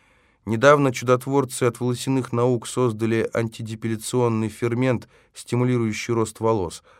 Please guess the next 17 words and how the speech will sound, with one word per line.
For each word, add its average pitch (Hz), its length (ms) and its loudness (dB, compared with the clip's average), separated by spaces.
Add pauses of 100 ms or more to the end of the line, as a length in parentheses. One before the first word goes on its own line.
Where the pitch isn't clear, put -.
(220)
Благодаря 113 540 4
ему 123 180 2
Флойд 113 340 0
через 104 300 -6
три 110 160 -4
дня 107 240 0
обзаведётся 101 680 -4
отличной 104 480 -6
новой 98 320 -2
бородой. 92 560 -6 (800)
Однако 113 340 0
ему 127 160 4
и 120 40 2
сейчас 127 480 0
есть 92 160 -10
чем 95 200 -6
гордиться, 98 640 -6